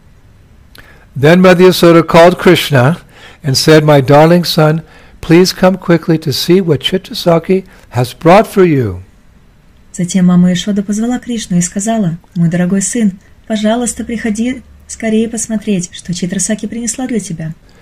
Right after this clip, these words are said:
Speaker 1: So Krishna came and sat on Mother Yasoda's lap, and seeing the painting, he said something amazing. He said, "Maya, why are you showing me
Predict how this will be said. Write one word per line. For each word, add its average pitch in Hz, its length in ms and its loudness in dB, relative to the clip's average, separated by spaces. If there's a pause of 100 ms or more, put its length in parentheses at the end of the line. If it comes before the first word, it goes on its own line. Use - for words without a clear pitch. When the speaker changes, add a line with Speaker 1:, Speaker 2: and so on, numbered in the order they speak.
Speaker 1:
So - 160 -6
Krishna 160 320 -2
came 160 340 2
and 143 100 0
sat 143 340 2
on 143 120 -2
Mother 139 260 2
Yasoda's 135 480 0
lap, 127 260 2 (400)
and 135 140 -2
seeing 220 580 4 (300)
the 156 100 0
painting, 156 640 2 (400)
he 160 160 4
said 160 240 2
something 170 600 0 (480)
amazing. 151 460 4
He 143 120 2
said, 135 380 0 (180)
"Maya, 185 480 4 (460)
why 170 320 6
are 165 160 2
you 165 120 2
showing 156 460 0
me 143 300 0